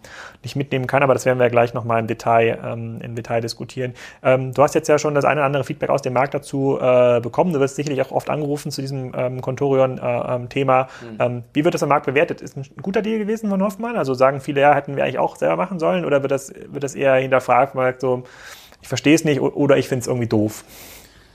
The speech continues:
Speaker 2: Ähm, ich würde sagen, das, das, das ist ein ziemlich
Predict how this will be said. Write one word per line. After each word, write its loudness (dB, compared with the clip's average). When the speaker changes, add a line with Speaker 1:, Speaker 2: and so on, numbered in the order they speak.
Speaker 2:
Ähm, 0
ich -8
würde 2
sagen, 4
das, -4
das, -10
das -6
ist -6
ein -6
ziemlich -4